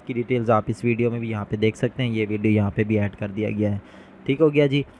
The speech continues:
और ये steps भी यहाँ पे लिखे हुए हैं। Hope so ये चीज़ आपको clear होगी।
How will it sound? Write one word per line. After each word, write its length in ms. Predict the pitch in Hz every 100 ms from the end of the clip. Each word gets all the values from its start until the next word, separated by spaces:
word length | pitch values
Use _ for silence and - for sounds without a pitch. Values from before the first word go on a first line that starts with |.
| - 117
और 220 | 117 113
ये 180 | 127 131
steps 380 | - 127 -
भी 120 | 120 117
यहाँ 220 | 110 107
पे 120 | 156 - 120
लिखे 260 | 110 117
हुए 140 | 104 101
हैं। 120 | 98 - -
Hope 120 | 131 -
so 120 | 147
ये 140 | 139
चीज़ 240 | 131 135 135
आपको 200 | 135 135
clear 300 | 139 151 151
होगी। 300 | 151 147